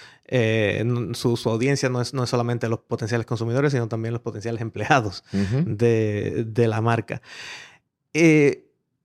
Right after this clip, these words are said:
Speaker 1: quería ver, ¿esto tiene que ver con el, por ejemplo, en el caso de los Estados Unidos, ahora que el, el, el,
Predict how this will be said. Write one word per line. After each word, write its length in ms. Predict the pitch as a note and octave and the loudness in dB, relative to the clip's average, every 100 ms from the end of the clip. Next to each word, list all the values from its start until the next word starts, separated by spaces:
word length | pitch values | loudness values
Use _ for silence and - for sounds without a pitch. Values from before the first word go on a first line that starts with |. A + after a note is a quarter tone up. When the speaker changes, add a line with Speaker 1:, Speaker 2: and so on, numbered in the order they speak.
| - D3 | -20 0
Speaker 1:
quería 340 | D3 D#3 G#3 | 4 6 4
ver, 260 | G3 G3+ - | 2 -2 0
¿esto 260 | D3 - | -2 0
tiene 200 | F3 G#3 | 0 0
que 120 | F#3 D#3+ | 4 6
ver 200 | F3 F3 | 6 4
con 240 | F3 D3+ | 0 2
el, 260 | C#3 C3 B2+ | 2 2 -2
por 260 | - B2+ | -2 2
ejemplo, 220 | B2+ D3 | 2 2
en 60 | C3+ | 2
el 40 | |
caso 220 | A#2 C3 D3 | 2 2 4
de 60 | |
los 80 | C3+ | 2
Estados 340 | A#2 C3 C3 | 2 2 4
Unidos, 420 | C#3 C3 C#3 C#3+ C3 | 4 4 4 4 4
ahora 340 | B2 B2 C3 | 4 4 2
que 120 | C3 | 0
el, 300 | A2+ A#2 - | 2 2 0
el, 440 | A2 G#2 E2 G#2 - | -2 -2 -2 -4 -6
el, 420 | - - D2 | -6 -4 -6